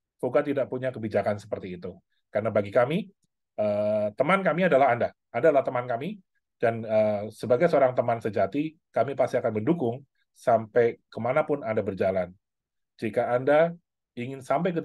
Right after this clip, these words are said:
tujuan, maka Anda bisa lari sendirian. Tapi jika Anda kepingin jauh dan, eh, apa namanya, sampai ke satu tempat yang bahkan tidak pernah Anda pikirkan,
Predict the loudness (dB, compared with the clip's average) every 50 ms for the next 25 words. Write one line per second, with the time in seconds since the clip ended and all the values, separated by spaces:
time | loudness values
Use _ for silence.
0 | -4 -4 -2 0 2 2 2 2 0 -6 _ _ _ -4 -4 -2 0 2 0 0
1 | 0 -2 -2 0 0 2 4 2 2 0 -4 -6 -6 -6 -6 -4 -6 -6 -6 -10
2 | _ _ _ _ _ _ _ _ -8 -8 -6 -6 -6 -4 -2 0 0 2 2 4
3 | 4 4 4 4 2 -4 _ _ _ _ _ -4 -4 -2 -4 -6 -4 -4 -4 -6
4 | -6 -10 -12 _ _ _ _ _ _ -2 2 4 4 4 4 2 -4 -10 _ _
5 | _ _ _ _ _ -6 0 2 4 4 4 2 -2 -8 -8 -8 -8 -6 -8 -8
6 | -14 _ _ _ _ _ _ -2 0 2 2 0 0 0 -2 -2 -4 -6 -8 -8
7 | -4 -2 0 0 0 0 -2 -2 0 0 0 0 0 -2 -4 -2 0 0 0 0
8 | 0 -2 0 0 0 0 0 0 0 0 2 2 2 2 0 -2 -2 -2 0 0
9 | 0 0 -2 -6 _ -16 -12 -8 -8 -6 -2 -2 -2 -2 -2 -6